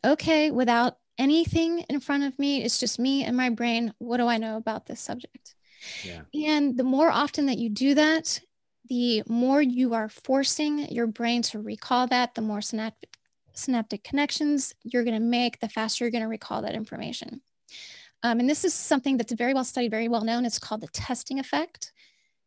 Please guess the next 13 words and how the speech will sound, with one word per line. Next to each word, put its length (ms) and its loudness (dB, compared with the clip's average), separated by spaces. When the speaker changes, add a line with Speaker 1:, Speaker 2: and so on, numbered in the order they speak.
Speaker 1:
And 460 0
there's, 160 -10
there's 320 0
all 180 2
kinds 280 -2
of 100 -2
really 360 -2
cool 200 -6
studies 380 -2
on 120 -2
this 300 -6
that 240 -2
show 640 4